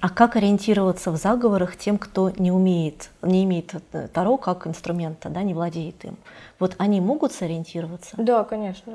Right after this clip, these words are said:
Speaker 2: Я, ну, я когда обучаю, я, соответственно, всегда рассказываю вот эти механизмы, то есть можно потом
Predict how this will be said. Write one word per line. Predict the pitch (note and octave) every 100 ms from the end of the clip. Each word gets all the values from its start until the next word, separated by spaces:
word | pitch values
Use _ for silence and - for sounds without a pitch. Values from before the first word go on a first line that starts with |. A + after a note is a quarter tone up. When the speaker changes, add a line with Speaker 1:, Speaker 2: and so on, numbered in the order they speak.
| G#3+
Speaker 2:
Я, | A3 B3+ A#3+
ну, | G3 F#3+ C4+
я | C4 C4
когда | C4 A#3 B3
обучаю, | A#3 A#3 D4 D4+ C#4+ A3
я, | A3 G#3+
соответственно, | G#3+ G3+ G3+ G#3 G3+
всегда | - G3+ G3
рассказываю | G3 F#3+ G#3+ G#3 G3+ F#3+ F#3
вот | F#3
эти | F#3+ G3+
механизмы, | G3+ F#3+ G#3+ B3 C4 A3 F#3+
то | G3
есть | F#3+ -
можно | G3+ G#3 G#3+
потом | F#3 G#3 G3+ F#3+